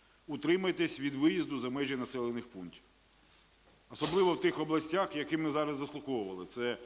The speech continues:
Одеська, Миколаївська, Херсонська, Кіровоградська, е,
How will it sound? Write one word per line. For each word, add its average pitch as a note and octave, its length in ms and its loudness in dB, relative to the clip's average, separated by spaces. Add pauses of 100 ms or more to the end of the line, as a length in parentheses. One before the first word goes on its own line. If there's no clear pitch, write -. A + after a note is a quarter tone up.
(680)
Одеська, E3 640 0 (160)
Миколаївська, D#3 880 0 (180)
Херсонська, D#3+ 720 -2 (260)
Кіровоградська, D3 920 0 (640)
е, A2 920 -8